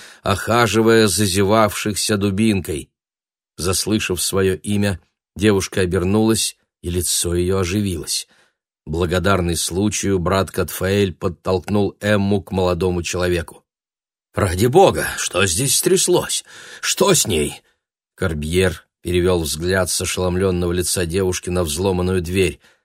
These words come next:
Затем он глянул на Катфаэля — и неслышно одними губами спросил: «Неужто снова?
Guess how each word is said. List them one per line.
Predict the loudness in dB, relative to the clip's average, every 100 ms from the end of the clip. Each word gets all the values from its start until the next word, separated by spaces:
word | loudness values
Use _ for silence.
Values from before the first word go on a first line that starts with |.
| _ _ -10
Затем | -4 -2 0 0
он | 0
глянул | 0 0 0 -2 0
на | -2
Катфаэля — | -2 -6 -6 -2 2 2 4 0 -2 _ _ -6
и | -4
неслышно | -2 -2 -2 -4 -2 -4
одними | -4 0 0 0
губами | -2 -4 -2 -4
спросил: | -4 -6 -6 -2 -2 -2 -4 _ _ _ _ _
«Неужто | -12 -12 -10 -10 -8
снова? | -6 -6 -8 -12 -12 -14